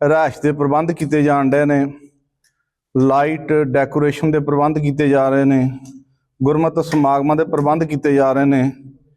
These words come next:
ਜਨਮ ਦਿਹਾੜੇ ਦੇ ਸੰਬੰਧ ਵਿੱਚ ਇੱਕ ਲੜੀ ਪ੍ਰੋਗਰਾਮਾਂ ਦੀ ਪੰਦਰਾਂ ਤਰੀਕ ਤੋਂ ਆਰੰਭ ਹੋਵੇਗੀ ਤੇ ਚੌਵੀ ਤਰੀਕ ਨੂੰ ਉਹਦੀ ਸਮਾਪਤੀ ਹੋਵੇਗੀ।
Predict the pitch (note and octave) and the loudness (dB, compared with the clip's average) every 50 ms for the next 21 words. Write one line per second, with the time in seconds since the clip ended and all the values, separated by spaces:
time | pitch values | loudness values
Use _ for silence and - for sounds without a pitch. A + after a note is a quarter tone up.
0 | _ _ _ _ _ _ _ _ _ _ _ _ - C#3 B2 C#3 D3 D3+ E3 E3+ | _ _ _ _ _ _ _ _ _ _ _ _ 0 0 2 2 2 0 0 0
1 | E3 F3+ F3 E3 D#3 D3 D#3 D#3+ D3+ D#3 C#3+ D3+ D#3+ E3 D#3 E3 D#3+ D3+ C#3+ C#3 | 0 0 0 0 0 0 -2 -2 0 0 0 0 0 0 0 0 2 2 0 -2
2 | - - D#3 D#3 D3 D3+ C#3+ - - - _ _ _ _ _ _ _ _ _ _ | -2 -2 0 0 0 -2 -4 -10 -16 -20 _ _ _ _ _ _ _ _ _ _
3 | _ _ _ _ _ - D#3+ D#3+ D#3+ E3 F3 E3+ D3+ C#3+ D3 D#3 F3+ F#3 F3 D#3+ | _ _ _ _ _ -4 -2 -2 -2 0 0 0 2 2 0 0 0 -2 0 0
4 | D#3+ D#3+ D3+ D#3 D#3+ D#3 D3+ D#3 D#3 D3+ D3 D3+ D3 D3 C#3+ D3 D3 D3 D3 - | 0 0 2 2 0 0 0 0 0 0 2 2 2 2 0 0 -2 -6 -10 -14
5 | _ _ _ _ _ _ _ _ _ _ _ _ - D3+ D#3 D#3 D#3 D#3+ E3 D#3+ | _ _ _ _ _ _ _ _ _ _ _ _ -4 -2 -2 0 0 0 0 -2
6 | D3+ D#3 D3+ D3+ C#3+ C3+ - D3+ D3+ D3 C#3+ D3 D#3 - - - - - - _ | -2 0 0 0 0 0 0 0 0 2 0 0 -2 -4 -8 -12 -16 -18 -12 _
7 | - C#3 C3+ C3+ D3 D#3+ D#3+ D#3+ D3 A#2 A#2 C3 C#3+ D3+ D#3+ D#3+ D#3 D3+ D3+ D3 | -4 -2 0 0 0 -2 0 0 0 2 2 2 2 0 0 0 0 -2 -2 -6
8 | - - _ _ _ _ _ _ _ _ _ _ _ _ _ - D#3+ D#3+ D#3+ D#3 | -10 -16 _ _ _ _ _ _ _ _ _ _ _ _ _ -2 0 2 2 2
9 | D#3 D#3 D#3 D#3 - - E3+ F3+ F#3 G3 F#3 F3+ - D#3 D3+ D3 D3+ D3+ D3+ D#3 | 0 -2 -6 -10 -8 -4 -2 0 0 0 -2 0 0 0 0 2 2 0 0 -2
10 | - - D3 D#3 D#3 D#3 D3 D3+ C#3+ C3 B2 A#2+ A#2 A#2 - - D3 C#3+ B2 A#2 | -2 -2 -2 0 0 0 0 0 0 0 2 0 0 -2 -2 -2 0 2 2 2
11 | G#2 G2 F#2 F2+ | 0 0 -2 -6